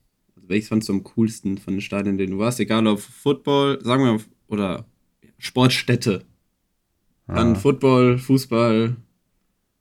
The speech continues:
Speaker 2: Hm.
Speaker 1: Leichtathletik, Schwimmen, Dart, alles sein.
Speaker 2: Hm. Schwierige Frage.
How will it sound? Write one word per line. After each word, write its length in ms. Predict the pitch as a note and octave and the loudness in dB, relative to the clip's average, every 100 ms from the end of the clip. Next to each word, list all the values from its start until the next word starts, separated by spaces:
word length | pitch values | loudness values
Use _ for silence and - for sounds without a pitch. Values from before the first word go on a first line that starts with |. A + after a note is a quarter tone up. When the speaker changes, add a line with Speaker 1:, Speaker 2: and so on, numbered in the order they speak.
| _ _ - | _ _ -10
Speaker 2:
Hm. 280 | F2 E2+ E2+ | -6 -4 -4
Speaker 1:
Leichtathletik, 640 | A2 A2+ G2+ G#2+ G#2 F2 | -2 0 4 4 4 0
Schwimmen, 580 | - A2 A#2+ G#2+ A2 A2+ - | 0 2 2 2 0 -6 -2
Dart, 500 | G#2 A2+ A2+ - _ _ | 0 0 -4 -10 _ _
alles 280 | G#2+ G2+ - | -6 -6 -8
sein. 240 | - - - _ _ _ _ _ _ _ _ | -12 -14 -16 _ _ _ _ _ _ _ _
Speaker 2:
Hm. 500 | F#2 F2+ F2 D#2+ D#2 - _ _ _ _ _ _ _ _ - - _ _ _ _ | -8 -6 -6 -8 -12 -18 _ _ _ _ _ _ _ _ -18 -18 _ _ _ _
Schwierige 680 | - - - F#2+ A2 A2 F#2 | -18 -16 -10 -4 0 0 -2
Frage. 720 | E2+ - F#2+ G#2 G#2+ F2+ F2 | -8 -2 2 4 2 0 -4